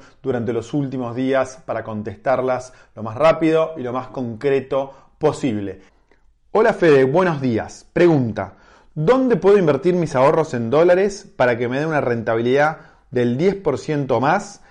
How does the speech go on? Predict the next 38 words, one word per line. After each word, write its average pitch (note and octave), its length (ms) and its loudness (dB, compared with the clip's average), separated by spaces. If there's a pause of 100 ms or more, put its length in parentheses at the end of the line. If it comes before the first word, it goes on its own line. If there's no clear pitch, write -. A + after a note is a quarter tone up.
(220)
Gracias, F#3+ 760 0
un F3+ 200 -2
saludo E3+ 760 4 (200)
y D3 140 2
un D#3 160 4
abrazo C3+ 760 2
enorme, C3+ 720 -2
Marcelo. A2+ 760 -8 (380)
Bueno, G3 180 2
Marcelo, F#3+ 320 2
hace F#3+ 160 2
algunos A3 340 0
episo-, D#3+ 380 0
episodios E3 480 -2
atrás F3 300 0
vimos F3+ 260 -2
que - 80 -4
en C3+ 160 -2
promedio E3 680 2 (200)
el C3 180 0
índice D#3 480 0
S E3 220 -4
and D3+ 140 -4
P F3 120 -6
quinientos, D#3 460 -2
que C3 140 -8
mide D#3 280 2
la B2 380 2
performance D#3 500 -2
de C3 60 -4
las A#2+ 120 -4
quinientas D#3 640 -6
acciones C#3+ 400 -6
más D3 200 -4
importantes C#3 420 -2
de A#2+ 60 -2
Estados B2+ 280 -4
Unidos, E3 380 -4